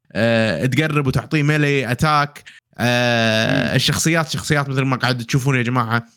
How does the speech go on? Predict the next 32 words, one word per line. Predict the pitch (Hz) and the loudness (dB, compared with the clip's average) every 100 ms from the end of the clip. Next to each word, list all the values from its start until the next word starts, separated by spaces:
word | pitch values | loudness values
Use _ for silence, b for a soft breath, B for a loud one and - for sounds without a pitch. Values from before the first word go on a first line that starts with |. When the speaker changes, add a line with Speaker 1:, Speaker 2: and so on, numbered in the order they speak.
| _ | _
Speaker 1:
والناس | 120 135 | 0 0
اللي | 131 | 0
قاعد | 120 113 | 0 -2
يسمعون | 127 120 | 0 -2
شخصيات | 120 92 110 123 117 | -2 -2 0 0 0
تشيبي. | - 131 117 120 B 208 156 - | 0 0 0 -2 B -16 -10 -2
آه، | 104 104 101 98 98 98 98 95 98 92 76 69 - | 0 2 2 2 2 2 2 2 0 -2 -4 -6 -6
مو | 98 156 | 0 2
لا، | 208 170 | 2 0
يعني | 170 127 165 165 | 0 0 0 2
هو | 175 170 | 2 2
<laughs> | 156 | 0
لايق | 196 226 226 | 0 0 0
ومو | 185 180 | 2 4
لايق، | 160 185 151 123 220 B | 4 2 0 -6 -12 B
صوت | - 240 - | -2 -2 0
وايد | 214 240 233 | 2 2 2
وحش، | 240 151 - | 0 -2 -4
كمان | - 226 262 247 220 202 185 175 156 | -2 0 2 2 2 2 0 0 -2
عرض | 143 156 165 | -2 0 0
Speaker 2:
مم. | |
Speaker 1:
الجيوان | 156 175 180 156 151 | 0 0 0 -2 0
تذبح، | 247 226 233 | -2 0 -2
Speaker 2:
مم. | 277 277 180 | -4 -4 0
Speaker 1:
وشخصية | 160 165 220 190 | 0 0 0 0
تشيبي، | - 226 190 160 | 0 0 2 0
يعني | 151 151 143 | 0 0 2
أحس | 143 180 190 | 2 0 0
اللي، | 170 165 165 - | 0 2 0 0
ها، | 202 294 349 - | 0 2 0 -2
شو | 226 | -6
السالفة؟ | 294 302 285 247 190 | -2 0 0 -2 -4